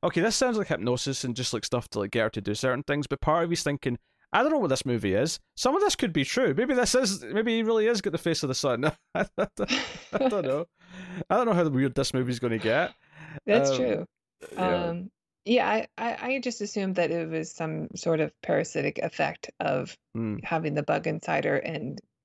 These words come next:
Speaker 2: like, him just saying, "Yeah, we were just getting glimpses of what she was experiencing as
Speaker 1: And
Speaker 2: best as I could." Like the, with, you know, the dimmer switch on the light going up when he
Speaker 1: Mm.
Speaker 2: says he has the face of his son.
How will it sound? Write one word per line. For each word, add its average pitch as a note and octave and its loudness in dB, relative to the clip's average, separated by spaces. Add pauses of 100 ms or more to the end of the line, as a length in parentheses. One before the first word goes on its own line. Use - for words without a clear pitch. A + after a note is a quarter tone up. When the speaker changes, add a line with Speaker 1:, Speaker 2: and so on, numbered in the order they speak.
(280)
Speaker 2:
like, - -10 (340)
him D3 -4
just C#3+ -4
saying, D3 -6 (560)
"Yeah, E3 4
we E3+ 4
were E3 4
just D#3+ -2
getting D#3 -2
glimpses D#3+ 2
of D#3 -2
what D3 0
she - -6
was D3+ -6
experiencing C#3 -8 (840)
as A#2+ 2
Speaker 1:
And B2 2
Speaker 2:
best D#3+ 0
as - -10
I - -4
could." - -2
Like D#3+ 0
the, D3+ 0
with, E3 -4 (720)
you F#3 -2
know, D#3 -2
the E3 2
dimmer E3 0
switch - -6
on D3 -4
the D3 -6
light C#3+ -2
going C#3 -6
up C3+ -4
when - -4
he - -6
Speaker 1:
Mm. A2 -2
Speaker 2:
says G#2+ -2
he - -6
has F#3 -6
the F3 -8
face - -4
of - -14
his - -8
son. - -6